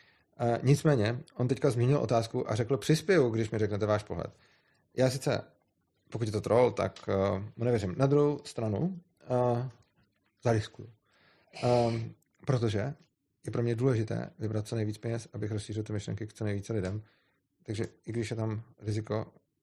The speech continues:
že trolí, tak mu stejně řeknu. Takže, a, <clears throat> pohled anarchokapitalistů na rozšíření vlků v české krajině. Já, já bych potřeboval teda spíš specifikovat tu otázku. Prostě, jako, když se na to takhle zeptáte, tak můj pohled je,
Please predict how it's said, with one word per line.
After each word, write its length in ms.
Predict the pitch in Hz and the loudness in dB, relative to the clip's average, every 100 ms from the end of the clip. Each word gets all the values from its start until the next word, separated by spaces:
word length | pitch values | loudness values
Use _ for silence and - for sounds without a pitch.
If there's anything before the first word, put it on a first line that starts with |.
| _ - | _ -12
že 100 | 110 | -8
trolí, 400 | 107 98 104 143 _ | -4 -4 -6 -10 _
tak 220 | - 113 | -16 -12
mu 80 | 113 | -10
stejně 240 | 107 110 107 | -6 -4 -4
řeknu. 220 | - - | -6 -12
Takže, 260 | - 107 - - _ _ _ _ _ _ _ _ _ _ | -10 -8 -10 -16 _ _ _ _ _ _ _ _ _ _
a, 340 | - 120 120 117 - _ - | 0 2 2 0 -4 _ -8
<clears throat> 60 | 117 104 - _ _ _ _ _ _ _ _ _ _ _ _ _ | -4 -4 -8 _ _ _ _ _ _ _ _ _ _ _ _ _
pohled 360 | - 127 151 - _ _ | 2 4 4 0 _ _
anarchokapitalistů 760 | 123 127 - 131 123 120 110 127 | -2 -2 -2 -2 0 0 0 -2
na 80 | 117 | -2
rozšíření 440 | 107 120 117 120 | -4 -4 -4 -2
vlků 240 | 107 107 | -4 -4
v 60 | 113 | -6
české 260 | 110 - 120 | -6 -6 -2
krajině. 280 | 110 98 101 | -2 -2 -4
Já, 80 | 110 - | -6 0
já 100 | 127 | 0
bych 120 | 143 | 0
potřeboval 260 | - - 127 | -2 -2 2
teda 180 | 135 | 2
spíš 180 | 131 139 | 2 -4
specifikovat 440 | - 110 117 120 113 | -6 -8 0 0 0
tu 60 | |
otázku. 360 | - 107 104 - | 0 0 0 -4
Prostě, 260 | - - 110 - _ _ _ _ _ | -14 -6 -6 -6 _ _ _ _ _
jako, 140 | - 113 | -4 -4
když 140 | 107 | -2
se 80 | 143 | 0
na 80 | 135 | 0
to 80 | 131 | 2
takhle 200 | 131 135 | 2 2
zeptáte, 380 | 123 117 113 | 2 2 0
tak 120 | 113 110 | -2 -4
můj 120 | 123 | -2
pohled 220 | 120 117 | 0 2
je, 180 | 120 | 0